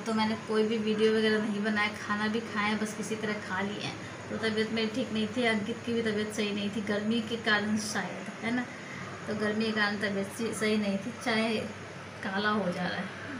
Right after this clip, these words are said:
चाय को मैं अभी थोड़ी देर में निकाल लेती हूँ। चलिए, आज वीडियो का यहीं पे एंड करते हैं। वीडियो ज़रा सा भी अच्छा लगे तो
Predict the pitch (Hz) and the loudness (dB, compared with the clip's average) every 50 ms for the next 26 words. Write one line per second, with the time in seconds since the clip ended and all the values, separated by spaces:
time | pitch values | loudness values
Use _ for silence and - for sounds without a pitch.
0 | - - - 220 190 190 196 196 - 202 202 202 202 196 190 202 214 202 - - | -8 -6 -4 -2 0 0 -2 -2 -2 -2 0 0 0 0 0 0 -2 -2 -2 -2
1 | 202 185 180 202 196 196 202 214 214 - - - - - - - - - - - | -2 -2 -2 -2 -2 -2 -2 -2 -4 -6 -8 -10 -10 -10 -10 -10 -10 -10 -8 -8
2 | 262 254 277 269 254 240 233 226 226 247 262 269 269 262 247 - - 277 269 269 | -6 0 2 2 2 2 2 0 0 -2 -2 0 0 -2 -2 -2 -4 -4 -2 2
3 | 262 285 277 - - - - - - - - 254 285 - 262 269 277 294 285 294 | 2 2 2 2 -4 -10 -12 -10 -2 2 4 4 6 4 2 0 -2 -2 0 2
4 | 294 302 302 302 302 302 285 285 285 294 285 294 277 254 247 254 - - 254 233 | 2 4 6 8 8 8 8 6 4 4 4 4 4 4 4 2 0 0 0 0
5 | 226 - - - 226 233 233 233 233 233 233 233 226 220 220 220 - - - - | 0 -2 -2 0 0 2 2 4 4 4 4 2 -2 -4 -6 -8 -8 -10 -10 -6
6 | - 226 220 220 233 233 226 226 220 - 277 294 320 330 320 330 320 294 254 226 | -6 -4 -4 0 2 4 4 4 4 6 6 8 8 8 6 4 2 2 2 0
7 | 220 226 - - 247 220 220 220 208 196 202 208 202 226 | -2 -2 -2 0 0 0 0 0 -2 -2 -4 -6 -4 -6